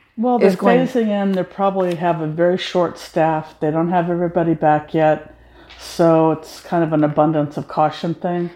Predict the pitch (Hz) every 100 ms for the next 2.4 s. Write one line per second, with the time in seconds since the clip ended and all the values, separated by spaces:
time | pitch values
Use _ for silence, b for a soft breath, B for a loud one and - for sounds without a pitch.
0 | - - 247 285 349 349 294 180 226 208
1 | 185 185 185 180 175 170 127 135 113 147
2 | 127 135 120